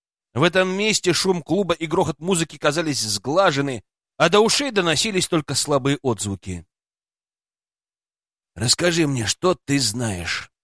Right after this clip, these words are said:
попросил мужчина, нежно касаясь моей руки. В глазах читалась тревога. «А вот мне кажется, что тебе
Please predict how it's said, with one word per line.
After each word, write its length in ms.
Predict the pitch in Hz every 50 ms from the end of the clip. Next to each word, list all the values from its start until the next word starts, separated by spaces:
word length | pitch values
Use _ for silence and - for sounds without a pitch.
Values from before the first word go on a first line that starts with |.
| _ _
попросил 500 | - 156 - 190 175 151 - 190 170 165
мужчина, 540 | 170 165 147 - - - 214 214 190 165 143
нежно 520 | 139 147 156 170 190 185 160 - 175 160
касаясь 640 | - - 143 131 - - 143 143 139 131 123 - -
моей 320 | 127 123 123 123 120 120
руки. 500 | 120 117 120 113 - - 95 85 78 - _ _ _ _ _ _ _ _ _ _ _ _
В 100 | - 117
глазах 480 | 127 156 185 180 170 175 214 202 - - - _ _
читалась 560 | - - 147 127 - 147 143 135 131 107 -
тревога. 540 | - - 113 110 95 90 80 - 78 - - _ _ _ _ _ _ _ _ _ _ _ _ _ _ _ _ _ _ _ _ _ _ _ _ _ _ _ _ _ _ _ _ _ _ -
«А 120 | 185 190
вот 260 | 175 214 214 - - _
мне 500 | - 175 190 220 240 269 320 330 339 311 - _ _ _ _ _
кажется, 500 | - 220 240 233 214 - - - 214 214
что 200 | - - - 220
тебе 440 | - - 233 214 208 - 320 330